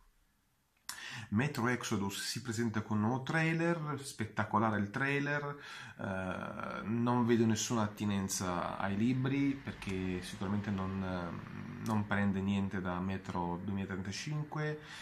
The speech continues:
eh, nemmeno come seguito, perché non c'entra assolutamente niente,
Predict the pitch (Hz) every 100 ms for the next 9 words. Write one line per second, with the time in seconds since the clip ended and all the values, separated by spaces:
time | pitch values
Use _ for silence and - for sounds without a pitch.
0 | - - - 90 90 95 101 104 101 98
1 | - - - 87 - 131 127 139 143 -
2 | - - 90 98 101 98 101 98 - 95
3 | - 95 - - 107 95 87 104 101 92
4 | 87 95 120 120 117 131 131 131